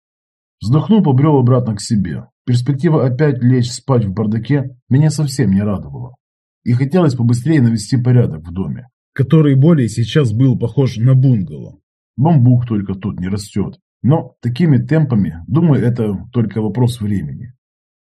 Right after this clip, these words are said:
После Косолапова мне пришлось провозиться еще порядка двух часов с уборкой. Отвлекался только на почистить несколько картофелин, чтобы забросить их тушиться вместе с медвежатиной, долив в казан воды и добавив специй.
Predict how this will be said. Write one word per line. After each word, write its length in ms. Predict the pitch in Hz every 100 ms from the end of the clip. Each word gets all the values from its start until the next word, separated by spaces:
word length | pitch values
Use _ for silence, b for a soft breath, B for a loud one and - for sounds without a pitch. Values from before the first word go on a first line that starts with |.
| _
После 260 | - 156 156
Косолапова 560 | 156 123 160 170 120 120
мне 160 | 139
пришлось 400 | 120 117 135 143
провозиться 600 | 120 113 110 117 147 -
еще 260 | 190 - 147
порядка 360 | 120 117 117 101
двух 220 | 101 104
часов 440 | 98 110 - 104
с 60 | -
уборкой. 560 | 95 98 - - - - _ _ _ -
Отвлекался 600 | 117 135 139 185 - 123
только 280 | 143 -
на 120 | 117 110
почистить 580 | 110 - 139 - 107
несколько 400 | 123 117 - 104
картофелин, 760 | 117 120 - 113 - - - - _ _ _
чтобы 320 | - 160 147
забросить 500 | 127 135 165 160 -
их 160 | 120 123
тушиться 420 | 120 - 139 110
вместе 300 | 113 123 117
с 120 | 98
медвежатиной, 800 | 120 113 123 120 92 - 64 62 _ _
долив 340 | 92 127 175 123
в 20 |
казан 340 | 117 113 113
воды 280 | 107 120 151
и 60 | 110
добавив 440 | 101 117 107 85
специй. 580 | - 92 82 - - -